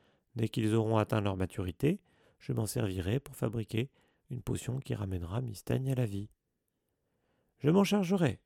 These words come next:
intervint Lockhart. « Je l'ai fait des centaines de fois. Je suis capable de préparer,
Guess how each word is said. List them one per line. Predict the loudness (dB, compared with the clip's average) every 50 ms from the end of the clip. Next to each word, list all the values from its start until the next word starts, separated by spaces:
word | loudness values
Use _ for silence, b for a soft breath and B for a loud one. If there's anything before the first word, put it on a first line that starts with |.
| _ _ _ -8
intervint | -4 -2 0 0 2 2 2 2
Lockhart. « | 0 0 -2 -4 -4 -6 -8 -16 -20 b b b b b b b b
Je | 0 2
l'ai | 4 4 4
fait | 4 4
des | 4 4
centaines | 2 2 2 2 2 2 4 4
de | 4 2
fois. | 2 2 2 0 0 b b b b b b b
Je | -2 0
suis | 0 0 -2 0
capable | 2 2 4 4 4 4
de | 2 2
préparer, | 2 0 -2 0 0 0 2 2 0 0